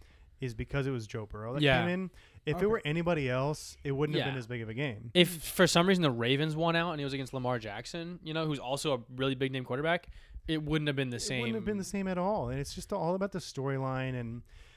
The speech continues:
Speaker 1: sure, maybe in twenty-five, thirty years, no one's gonna remember the storyline, but I kinda doubt it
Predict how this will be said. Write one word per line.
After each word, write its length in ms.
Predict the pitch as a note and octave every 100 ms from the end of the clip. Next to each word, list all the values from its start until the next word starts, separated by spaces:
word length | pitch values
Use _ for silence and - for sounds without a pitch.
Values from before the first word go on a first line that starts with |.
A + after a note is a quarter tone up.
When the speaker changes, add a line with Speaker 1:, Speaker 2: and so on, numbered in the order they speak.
| - - - _ -
Speaker 1:
sure, 320 | - F#3+ F3+
maybe 260 | E3+ E3+
in 100 | E3
twenty-five, 540 | D3 D#3+ D#3 - C#3+ C#3
thirty 220 | C#3+ C#3
years, 240 | C3 C3 B2
no 100 | C3
one's 140 | C3+
gonna 200 | D3 C3
remember 280 | A#2 A#2 D3
the 60 |
storyline, 500 | D3 E3 D#3+ D#3+ D#3+
but 100 | C#3+
I 60 | B2
kinda 240 | - D3+
doubt 340 | B2+ A2 A2 C#3
it 200 | F3